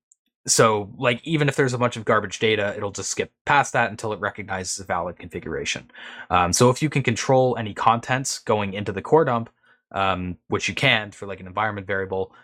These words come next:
you can smuggle in a log rotate configuration and get that read,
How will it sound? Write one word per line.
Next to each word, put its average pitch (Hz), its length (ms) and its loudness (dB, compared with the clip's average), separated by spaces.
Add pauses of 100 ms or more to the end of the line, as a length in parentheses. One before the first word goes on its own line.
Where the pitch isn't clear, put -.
(140)
you 120 100 -2
can 123 140 2
smuggle 113 560 0
in 92 420 -6 (180)
a 107 80 0
log 101 260 4
rotate 98 360 -4
configuration 92 580 -6
and 87 80 -10
get 92 120 -6
that 87 180 0
read, 123 340 2